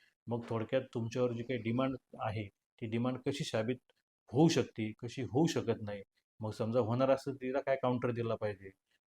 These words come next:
पंचांच्या बाबतीत आपण मध्ये काय भूमिका घेतली पाहिजे, सक्षम अधिकाऱ्याच्या बाबतीत काय भूमिका घेतली पाहिजे, ह्या सगळ्या गोष्टी मी तुम्हाला जसजशा येणाऱ्या भागांमध्ये मी तुम्हाला समजून सांगणार आहे. कारण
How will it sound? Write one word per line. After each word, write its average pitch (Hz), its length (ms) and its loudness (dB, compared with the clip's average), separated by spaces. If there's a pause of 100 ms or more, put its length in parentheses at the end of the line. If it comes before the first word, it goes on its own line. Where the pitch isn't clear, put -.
पंचांच्या 120 480 0
बाबतीत 127 280 4
आपण 123 180 -2
मध्ये 120 240 -4
काय 123 200 2
भूमिका 113 340 -4
घेतली 104 260 -12
पाहिजे, 101 260 -10
सक्षम 123 380 -6
अधिकाऱ्याच्या 117 420 -2
बाबतीत 110 320 -8
काय 117 120 -4
भूमिका 107 320 -6
घेतली 101 260 -10
पाहिजे, 101 220 -14 (440)
ह्या 135 100 -4
सगळ्या 123 300 0
गोष्टी 123 260 -2
मी 117 160 -4
तुम्हाला 117 280 -8
जसजशा 117 460 -4
येणाऱ्या 113 340 -4
भागांमध्ये 107 500 -8
मी 117 60 -20
तुम्हाला 107 440 -10
समजून 104 180 -6
सांगणार 98 360 -8
आहे. 92 160 -8 (600)
कारण 123 240 2